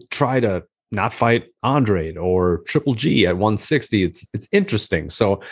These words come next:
um, you know, it's,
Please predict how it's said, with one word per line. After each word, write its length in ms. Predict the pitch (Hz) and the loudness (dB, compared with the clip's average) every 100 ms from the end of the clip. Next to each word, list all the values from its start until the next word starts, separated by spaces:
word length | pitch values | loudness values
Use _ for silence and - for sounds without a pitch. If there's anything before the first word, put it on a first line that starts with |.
| - - - - - - | -16 -16 -18 -20 -20 -2
um, 400 | 131 120 110 98 85 - _ _ _ _ _ _ - - - _ _ _ _ - - - | 2 4 4 0 -4 -16 _ _ _ _ _ _ -20 -18 -18 _ _ _ _ -20 -8 2
you 60 | |
know, 180 | 175 180 | 4 4
it's, 300 | 131 - - | 2 0 -6